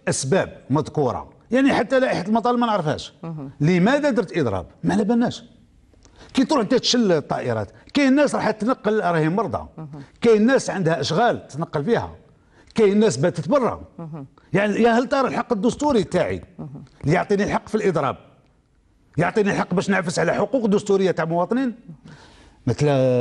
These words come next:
Speaker 1: في الطب.
Speaker 2: نعم.
Speaker 1: كيف
Speaker 2: في
Speaker 1: أنا
Speaker 2: الطب،
Speaker 1: نروح
Speaker 2: في
Speaker 1: ندير
Speaker 2: التربية،
Speaker 1: إضراب في
Speaker 2: في
Speaker 1: الطب؟
Speaker 2: مهم.
Speaker 1: ويجي الإنسان يداوي، ما عندوش حق باش يداوي،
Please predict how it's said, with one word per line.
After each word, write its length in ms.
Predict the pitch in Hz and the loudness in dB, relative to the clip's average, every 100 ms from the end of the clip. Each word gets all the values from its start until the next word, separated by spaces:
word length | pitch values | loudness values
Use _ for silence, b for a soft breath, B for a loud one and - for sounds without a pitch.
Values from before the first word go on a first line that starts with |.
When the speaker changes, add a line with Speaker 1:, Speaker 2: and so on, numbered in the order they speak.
| 123 | 0
Speaker 1:
في 140 | 120 | 0
الطب. 560 | 139 127 123 123 294 294 - - | 0 2 2 0 0 -2 -6 -14
Speaker 2:
نعم. 340 | 160 156 147 233 - | -8 -6 -6 -8 -2
Speaker 1:
كيف 180 | 254 - | 0 2
Speaker 2:
في 80 | |
Speaker 1:
أنا 100 | 165 | 0
Speaker 2:
الطب، 80 | 175 | 0
Speaker 1:
نروح 100 | 196 | 0
Speaker 2:
في 80 | - | 2
Speaker 1:
ندير 160 | 175 226 | 2 2
Speaker 2:
التربية، 220 | 226 165 | 2 2
Speaker 1:
إضراب 100 | 277 | 0
في 120 | 208 | 0
Speaker 2:
في 140 | 214 | -2
Speaker 1:
الطب؟ 80 | 175 95 - _ - | -2 -4 -18 _ -12
Speaker 2:
مهم. 240 | 185 156 147 | -12 -4 0
Speaker 1:
ويجي 240 | 175 160 | 2 2
الإنسان 380 | 208 196 185 185 | 0 0 0 0
يداوي، 420 | 170 160 127 90 | 2 0 0 -4
ما 100 | 107 | -2
عندوش 260 | 143 165 175 | -2 -2 -2
حق 160 | - 175 | -4 -4
باش 160 | 185 | -2
يداوي، 360 | 233 294 262 | 0 0 0